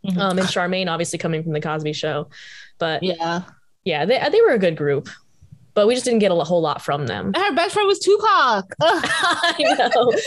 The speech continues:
Speaker 2: They had some guest stars on season six. I mean, you got
Speaker 1: Criss
Speaker 2: Criss
Speaker 1: Cross?
Speaker 2: Cross. Yeah, Criss Cross came in for a
Speaker 1: <laughs>
Speaker 2: performance. Jennifer
Speaker 1: Which
Speaker 2: Lewis
Speaker 1: amazing.
Speaker 2: was the dean suddenly.
Speaker 1: Yeah.
Speaker 2: I was like, "Wow." <laughs>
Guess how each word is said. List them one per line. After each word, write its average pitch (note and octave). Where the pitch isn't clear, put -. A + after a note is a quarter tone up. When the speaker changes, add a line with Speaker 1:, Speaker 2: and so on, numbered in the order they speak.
Speaker 2:
They A#3
had C#5+
some A3
guest G#3
stars F3
on E3
season E3
six. D#3
I F3+
mean, F3+
you G3
got F#3
Speaker 1:
Criss E4
Speaker 2:
Criss -
Speaker 1:
Cross? F#4
Speaker 2:
Cross. D4
Yeah, B3+
Criss C5
Cross D#5
came C#5
in D5+
for F#5
a B4+
Speaker 1:
<laughs> -
Speaker 2:
performance. E4+
Jennifer E4
Speaker 1:
Which C4
Speaker 2:
Lewis B3
Speaker 1:
amazing. C4+
Speaker 2:
was C4
the A3+
dean A3
suddenly. G4+
Speaker 1:
Yeah. G#3+
Speaker 2:
I B3+
was C#4+
like, A#3+
"Wow." F#3+
<laughs> C4+